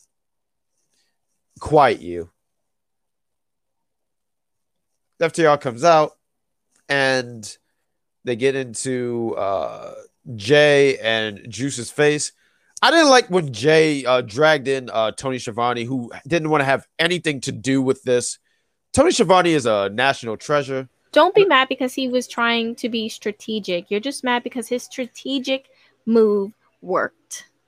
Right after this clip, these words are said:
Speaker 1: What, to have this elder man
Speaker 2: Yes.
Speaker 1: and the, it's, it's poor, that's poor. We gotta protect the elder, don't we?
Speaker 2: I, sh-, sh-
Speaker 1: Well, we'll see what side of history you're on. But yeah, Jay, uh, they, they, uh,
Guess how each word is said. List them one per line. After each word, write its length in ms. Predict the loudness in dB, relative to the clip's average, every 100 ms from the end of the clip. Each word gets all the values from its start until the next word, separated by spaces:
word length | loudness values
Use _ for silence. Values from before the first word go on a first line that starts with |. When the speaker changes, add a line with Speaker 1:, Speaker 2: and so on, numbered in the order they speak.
| _ _
Speaker 1:
What, 240 | 2 2 2
to 220 | -4 -4 -4
have 340 | 2 4 2
this 280 | 0 -2 -4 _ _ _ _ _
elder 360 | 4 6 6 4
man 600 | 4 4 4 0 -4 -12 -2
Speaker 2:
Yes. 260 | 0 2
Speaker 1:
and 140 | 0 2
the, 400 | 2 0 -10 -14 _ _ _ -8
it's, 280 | -8 -6 -10
it's 220 | -10 -12 _ _
poor, 300 | -14 -2 -2 2
that's 200 | 0 0
poor. 300 | 0 0 0
We 180 | -6 2
gotta 260 | 4 4
protect 380 | 2 0 0 0
the 140 | -2
elder, 360 | 4 4 4 -2
don't 300 | -2 -4 -4
we? 160 | -6 0
Speaker 2:
I, 180 | 0 0 _ _ _ -20 _
sh-, 140 | -14 -8
sh- 220 | -6 -8 -14 _ _ _ _ _ _ _ _ _ _ _ _ -12
Speaker 1:
Well, 180 | -10 -8
we'll 100 | -10
see 140 | -12
what 140 | -10
side 260 | -6 -4 -4
of 80 | -4
history 340 | -10 -8 -8
you're 220 | -4 -4
on. 180 | -4 -12 -16 _ _ _ _ _ _ _ _ _
But 200 | 2 4
yeah, 140 | 4
Jay, 440 | 4 6 8 10 10
uh, 320 | 10 8 6
they, 240 | 4 4 4
they, 300 | 2 2 2
uh, 560 | 4 4 4 4 2